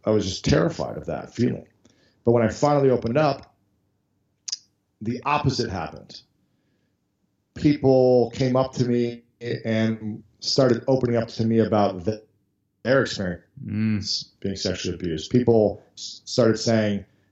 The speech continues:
Speaker 1: "You're the bravest man I know." Uh,
Speaker 2: Mm.
Speaker 1: they started saying, "I trust you more than ever now." They started saying, "Man, I fully respect you,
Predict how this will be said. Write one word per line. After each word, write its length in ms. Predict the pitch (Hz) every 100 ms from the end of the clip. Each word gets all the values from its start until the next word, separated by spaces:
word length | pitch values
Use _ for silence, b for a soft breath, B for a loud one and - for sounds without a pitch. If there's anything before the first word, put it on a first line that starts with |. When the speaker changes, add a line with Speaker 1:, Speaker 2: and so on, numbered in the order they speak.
| -
Speaker 1:
"You're 120 | 117
the 120 | 113
bravest 400 | 113 113 110 -
man 220 | 110 107
I 160 | 104 98
know." 460 | 107 104 85 73 85
Uh, 200 | - 95
Speaker 2:
Mm. 60 | 104
Speaker 1:
they 60 | 107
started 260 | - 107
saying, 340 | - 113 107 - -
"I 160 | 113
trust 400 | 113 - 131 110
you 80 | 123
more 180 | 113 110
than 180 | 104 101
ever 300 | 113 113 90
now." 320 | 82 78 60 - b b
They 60 | -
started 260 | 110 120 113
saying, 320 | 117 110 101
"Man, 180 | 117 107
I 40 | 98
fully 480 | - - 135 127
respect 600 | 110 101 - 123 117 - 120 -
you, 380 | 104 107 104